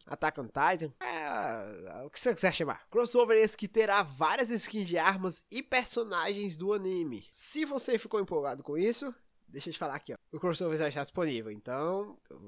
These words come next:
partiu Frifas, né? Depois de E P, por favor. E não é só de E três que se vive o homem. Teremos mais um evento no meio deste ano. O P C Game Show,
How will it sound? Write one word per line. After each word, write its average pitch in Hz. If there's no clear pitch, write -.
partiu 143
Frifas, 156
né? 170
Depois 170
de 202
E 185
P, 113
por -
favor. 131
E 269
não 339
é 294
só -
de 247
E 233
três 226
que 208
se 214
vive 165
o 151
homem. 127
Teremos 196
mais 180
um 175
evento 156
no 143
meio 139
deste 127
ano. 104
O 208
P 233
C 233
Game 233
Show, 190